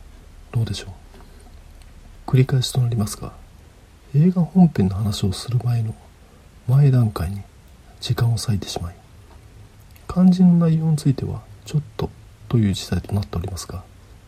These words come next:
正直な話、本作は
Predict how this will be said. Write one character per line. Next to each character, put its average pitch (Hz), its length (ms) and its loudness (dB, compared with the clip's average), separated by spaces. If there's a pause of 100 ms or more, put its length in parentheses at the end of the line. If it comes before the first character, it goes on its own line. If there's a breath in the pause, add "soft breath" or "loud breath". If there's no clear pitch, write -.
(480)
正 160 220 0
直 147 200 -2
な 101 60 -4
話、 - 300 -8 (760)
本 143 140 6
作 - 280 -8
は 92 120 -14